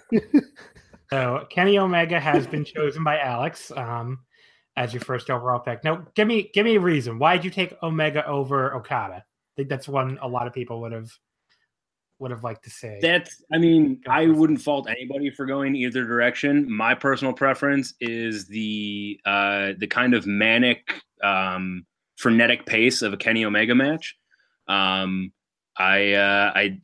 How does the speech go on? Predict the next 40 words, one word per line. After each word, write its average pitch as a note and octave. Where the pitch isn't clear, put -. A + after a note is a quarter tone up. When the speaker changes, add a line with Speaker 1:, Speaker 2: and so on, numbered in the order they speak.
Speaker 2:
it G#2+
always C#3+
feels C3
like B2
you A2+
don't A#2
know A#2
what's A2
going A2
to G2+
come G#2
in G#2+
a G2+
Kenny G#2+
Omega G2+
match G2
more G2+
than G2
you G2
do G2
in G2
an F#2+
Okada F#2
match, F#2
and, F#2
and F#2
that's F2+
why F#2+
I E2+
chose F2+
Kenny F2+
Omega. D2+
Speaker 1:
All B2
right, A#2+
and C#3
you D3
know, C#3+
and D3
maybe C3
his, A#2